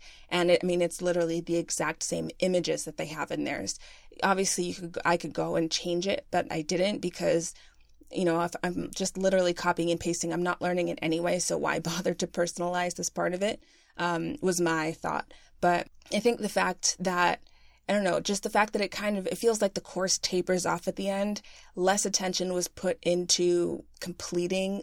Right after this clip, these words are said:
the course, like, having a big, uh, culmination, and that I don't really like.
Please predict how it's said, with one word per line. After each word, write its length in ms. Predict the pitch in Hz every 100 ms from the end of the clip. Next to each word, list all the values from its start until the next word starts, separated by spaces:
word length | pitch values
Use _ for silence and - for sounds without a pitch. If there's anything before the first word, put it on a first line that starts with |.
| -
the 80 | 190
course, 380 | - 180 214 196
like, 120 | 170
having 380 | - 170 180 175
a 40 |
big, 380 | 165 151 170 - - - - -
uh, 300 | 160 156 151 -
culmination, 800 | 185 185 175 170 170 196 202 196 - -
and 220 | 175 180
that 240 | 208 208 -
I 120 | 175
don't 260 | 175 165 160
really 420 | 156 156 160 156 170
like. 440 | 156 156 -